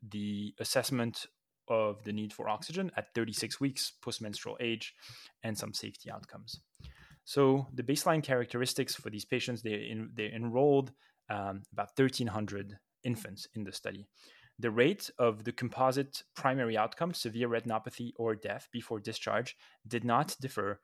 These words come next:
significantly between the lower oxygen saturation group and the higher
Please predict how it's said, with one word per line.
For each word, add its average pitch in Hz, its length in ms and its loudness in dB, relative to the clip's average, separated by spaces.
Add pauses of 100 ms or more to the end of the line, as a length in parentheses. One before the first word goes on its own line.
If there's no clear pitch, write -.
(160)
significantly 120 840 -2
between 104 460 -6 (240)
the 107 80 -4
lower 110 260 2
oxygen 143 380 -4
saturation 139 560 0
group 110 260 -4 (240)
and 117 100 -2
the 110 80 0
higher 117 520 2